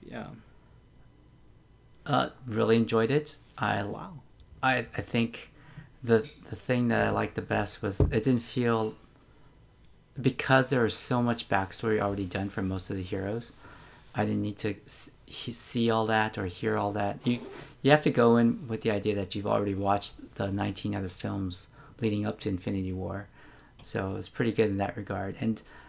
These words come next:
Speaker 2: every, it just felt as if every character had their little,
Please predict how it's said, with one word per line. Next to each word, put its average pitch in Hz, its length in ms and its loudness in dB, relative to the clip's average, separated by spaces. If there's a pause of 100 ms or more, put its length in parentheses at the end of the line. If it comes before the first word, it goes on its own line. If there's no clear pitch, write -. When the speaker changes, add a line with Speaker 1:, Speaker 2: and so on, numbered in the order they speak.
(720)
Speaker 2:
every, 127 260 4 (220)
it 127 120 2
just 147 200 2
felt 131 320 4 (540)
as 110 220 0
if 110 240 2 (100)
every 117 300 0 (300)
character 117 520 0
had 107 420 -2 (800)
their 110 140 6
little, 107 260 2